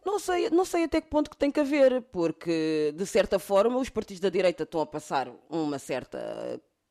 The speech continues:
crise interna, mas que têm os seus próprios calendários, ah, partidários, que já estavam estabelecidos, e eu concordo com o Jair, acho que não é o Presidente da República que se tem que adaptar à calendarização partidária,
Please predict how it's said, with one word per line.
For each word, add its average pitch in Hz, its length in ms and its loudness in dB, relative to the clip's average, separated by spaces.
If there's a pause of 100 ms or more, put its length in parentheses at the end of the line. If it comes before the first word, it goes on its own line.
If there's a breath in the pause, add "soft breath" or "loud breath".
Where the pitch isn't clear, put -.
crise 156 460 -2
interna, 165 520 2 (240 loud breath)
mas 311 200 2
que - 60 -14
têm 208 120 0
os 175 80 -2
seus 170 120 -8
próprios 170 360 -2
calendários, 147 800 0 (100)
ah, 147 180 4
partidários, 151 680 -6
que - 140 -12
já 175 120 -4
estavam 135 560 -4
estabelecidos, 151 720 -6 (240 loud breath)
e 302 100 0
eu 233 80 4
concordo 175 420 0
com 208 100 -6
o - 20 -6
Jair, 165 400 2
acho 151 240 -4
que - 60 -8
não 170 100 0
é 160 80 2
o 160 120 2
Presidente 165 560 -2
da 170 60 -8
República 165 480 -2
que - 80 -18
se - 80 -16
tem 208 160 -2
que 175 120 -6
adaptar 147 520 -2 (300 loud breath)
à 254 100 0
calendarização 156 720 -2
partidária, 240 640 0